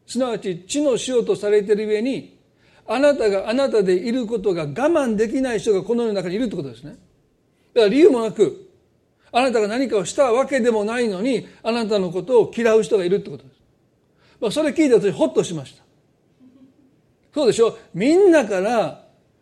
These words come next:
愛されるなんていうのはね、ありえないですよ。イエスさん見てください。どんだけ嫌われたか。あ、だからそうか。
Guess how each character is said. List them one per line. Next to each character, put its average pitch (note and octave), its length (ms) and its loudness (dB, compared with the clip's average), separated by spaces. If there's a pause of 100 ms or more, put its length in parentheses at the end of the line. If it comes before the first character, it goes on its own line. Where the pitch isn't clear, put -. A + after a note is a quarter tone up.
(280)
愛 A#3 200 -2
さ A3+ 180 -2
れ A#3 120 4
る A#3+ 100 -2
な G#3 140 -2
ん D#3 100 -8
て - 60 -12
い D3 40 -8
う C#3+ 40 -8
の D3+ 60 -8
は C3 60 -10
ね、 C3+ 120 -16
あ F#3 120 -6
り A3 100 -2
え A3+ 40 -4
な G#3 80 -8
い C#3+ 60 -10
で B2 60 -18
す - 40 -20
よ。 - 60 -20 (680)
イ D4 60 0
エ E4 80 0
ス - 40 -10
さ A3+ 100 0
ん - 20 2
見 G#3 80 0
て A3 60 2
く A3 40 2
だ G#3 80 0
さ E3 140 -4
い。 A2+ 120 -14
ど C#3+ 200 -2
ん D#4 80 0
だ G4+ 100 2
け C4+ 160 -4
嫌 B3+ 120 -2
わ C4 60 2
れ G3+ 60 4
た C3+ 120 -12
か。 - 160 -20 (1800)
あ、 G3 80 -2
だ G#3+ 60 -2
か B3 60 0
ら F#3+ 60 -4
そ A3+ 120 0
う F#3 40 0
か。 C3 160 -12